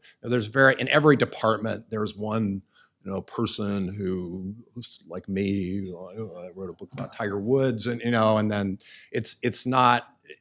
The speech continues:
and it's really this way in almost all of the disciplines, sociology and history, maybe a little bit less so. And that, I think, obviously has to do with kind of cultural and disciplinary imagination, mind and body, jock and nerd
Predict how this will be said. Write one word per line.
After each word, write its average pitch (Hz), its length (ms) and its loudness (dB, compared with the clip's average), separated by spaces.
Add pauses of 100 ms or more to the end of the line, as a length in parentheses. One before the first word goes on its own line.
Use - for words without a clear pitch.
(100)
and 135 100 -2
it's - 140 -6
really 170 180 6
this 117 240 0
way 110 220 2
in 101 80 -2
almost 98 320 -2
all 92 180 -4
of 87 60 -8
the 87 80 -12
disciplines, 92 420 -14
sociology 98 640 -2
and 90 80 -8
history, 90 320 -8
maybe 92 200 -8
a - 20 -20
little 90 240 -18
bit - 180 -20
less 95 160 -6
so. 87 320 -4 (340)
And 139 140 6
that, 170 160 6
I 139 60 8
think, 117 240 0
obviously 113 420 2
has 104 300 0
to - 80 -6
do 104 260 -2
with 95 180 -2
kind 95 180 -6
of 92 100 -10 (960)
cultural 117 640 2
and 92 140 -2
disciplinary 104 840 -2
imagination, 98 1300 -2
mind 101 340 -2
and 98 160 -6
body, 95 460 -2
jock 98 400 -6
and 95 180 -6
nerd 90 440 -6